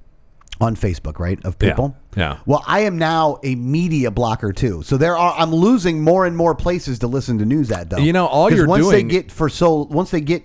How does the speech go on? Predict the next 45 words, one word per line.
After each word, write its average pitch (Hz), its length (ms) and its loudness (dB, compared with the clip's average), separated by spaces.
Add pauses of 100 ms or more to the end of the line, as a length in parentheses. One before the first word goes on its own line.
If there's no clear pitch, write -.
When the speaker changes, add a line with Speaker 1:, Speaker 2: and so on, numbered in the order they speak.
(320)
Speaker 1:
s-, - 300 -10
like, 143 200 0
once 190 200 -2
it 196 40 -4
goes 175 200 0
too 180 180 -4
far, 180 460 0 (420)
like, 143 220 -2
I'm, 139 260 -2 (140)
I'm 135 120 2
starting 156 340 2
to 139 80 0
eliminate 127 420 0
it 87 60 -8
now. 78 220 -8 (140)
Speaker 2:
You're, 147 480 2
you're 156 220 2
actually 151 320 2
doing 127 260 2
yourself 95 320 -2
a 90 60 -4
disservice, 82 560 -4
because 92 480 -2
the, 90 300 -2
the 101 180 -2
more, 113 800 0 (380)
you 104 180 -2
know, 90 180 -2
opinions 107 720 -2
that 95 320 -4
you, 87 400 0 (840)
uh, 95 160 0
prevent 110 400 -2
yourself 107 320 -2
from 87 140 -6
hearing, 101 300 0
whether 101 180 0
you 92 120 0
like 98 360 -2
to 104 100 -2
hear 110 140 0
'em 87 120 -2
or 85 60 -2
not, 107 520 -2
the, 101 400 -2